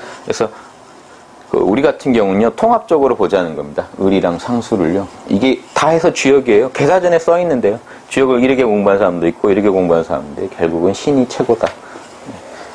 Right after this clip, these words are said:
그 나중에 또 개사전 할 때 하나씩 볼 텐데요.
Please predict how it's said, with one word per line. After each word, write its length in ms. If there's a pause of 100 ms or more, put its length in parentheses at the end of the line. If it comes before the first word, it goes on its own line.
(300)
그 80
나중에 400
또 120
개사전 440
할 180
때 80
하나씩 420
볼 140
텐데요. 380